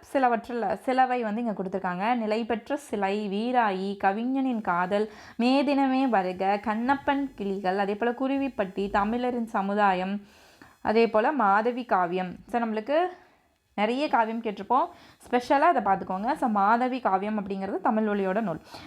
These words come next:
முதலானவை இவர் இயற்றிய படைப்புகள்னு நம்ம இங்க சொல்லியிருக்காங்க. இப்பாடப்பகுதியில் தமிழ் ஒலியின் கவிதைகள் என்னும் நூலில் இடம்பெற்றுள்ளது. நம்ம ஏற்கனவே சொல்லியிருந்தோம். இப்ப பாரதியார் அப்படின்னா பாரதியாரின் கவிதைகள், பாரதிதாசன்னா பாரதிதாசனின் கவிதைகள், கண்ணதாசனின் கவிதைகள்,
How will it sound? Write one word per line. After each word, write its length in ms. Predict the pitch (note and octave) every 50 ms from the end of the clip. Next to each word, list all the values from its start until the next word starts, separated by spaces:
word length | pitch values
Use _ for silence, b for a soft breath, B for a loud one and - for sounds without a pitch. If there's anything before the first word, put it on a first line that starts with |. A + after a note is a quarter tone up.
| B B
முதலானவை 520 | A3+ B3 B3+ B3+ B3+ B3+ B3+ C#4 F#4 F4+
இவர் 180 | C#4+ A#3+ A#3 A3+
இயற்றிய 300 | A#3 A3+ A3 - B3 A#3
படைப்புகள்னு 540 | G#3+ G3 G3 G3+ G3+ G#3 G3+ G3 G3+ G#3+ A#3+
நம்ம 240 | C#4 B3+ G#3 F#3 F3+ F3+
இங்க 180 | G3 G3+ F#3+
சொல்லியிருக்காங்க. 500 | F#3 G3 F3+ F3 F3+ E3+ - F#3 F#3+ A3+
இப்பாடப்பகுதியில் 800 | A#3+ A3+ A#3 B3+ A#3+ C4+ C#4+ D#4+ D#4+ - C#4+ C4 B3+ B3+ C#4 C#4+
தமிழ் 360 | C#4 A#3+ G#3+ A3+ A#3+ C4+ C#4+
ஒலியின் 500 | B3 G#3+ G3+ G#3 A3+ B3+ B3+ C4 C#4 C#4
கவிதைகள் 440 | C4 A#3 G3+ F#3+ G3 G3 F#3+ G3+ A3
என்னும் 240 | A3 G3+ F#3 F#3 F3+
நூலில் 240 | F3+ F#3 F#3+ C4+ D#4+
இடம்பெற்றுள்ளது. 380 | B3+ A3+ G3+ F#3 F3+ - G3
நம்ம 140 | F3+ F3 F3+
ஏற்கனவே 360 | F#3+ G3+ G3+ A3 A3 A3+ A3+
சொல்லியிருந்தோம். 360 | A3+ G#3 F#3+ G3 G3 B3+ D4+ - B B B B
இப்ப 140 | B B F#3+
பாரதியார் 680 | G#3+ G#3 G#3 G#3+ G#3+ G3+ G#3 A3+ A#3+ C4 B3+ A#3 G3+
அப்படின்னா 220 | G3 G#3 G3+ A3 C#4 D4
பாரதியாரின் 520 | C4 A3+ A3 G#3+ G#3+ G#3+ G3+ G3 G3+ G3+
கவிதைகள், 400 | G3+ G3 F3 F3+ F3+ E3+ F#3 G3
பாரதிதாசன்னா 640 | F#3+ G3 G3+ A3 A#3 G#3+ A#3 A3+ A#3 - A#3 A#3 C4 C4+
பாரதிதாசனின் 540 | A#3+ A3+ G#3+ G#3+ G#3+ G#3 G3+ G#3 G#3 G3+ G#3
கவிதைகள், 440 | G3+ F#3+ G3 F3+ F3 F3 F#3+ G3 F#3+
கண்ணதாசனின் 600 | G3+ G#3 A3+ A#3 A3 A3 A3+ A3+ - G#3+ G3+ G3+
கவிதைகள், 440 | F#3 F#3+ F3+ F#3 F#3 F3 G3+ G3+ G3+